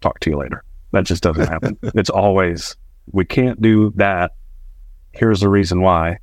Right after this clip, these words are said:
Speaker 1: Let's talk about what we really can do so that we can get something out there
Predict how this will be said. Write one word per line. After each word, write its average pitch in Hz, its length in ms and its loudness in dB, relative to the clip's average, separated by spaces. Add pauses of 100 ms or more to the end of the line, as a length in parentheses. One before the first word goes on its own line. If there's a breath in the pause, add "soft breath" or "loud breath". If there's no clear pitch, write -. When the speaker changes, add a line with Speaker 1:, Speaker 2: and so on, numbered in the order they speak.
(420)
Speaker 1:
Let's 92 300 -2
talk 90 220 0
about 82 260 -2
what 87 120 -2
we 87 140 2
really 80 260 4
can 82 280 0
do 92 180 0 (140)
so - 160 -2
that 78 100 0
we 87 80 0
can - 320 -2 (200)
get 107 180 2 (100)
something 85 640 2 (480)
out - 180 -2
there 80 280 -2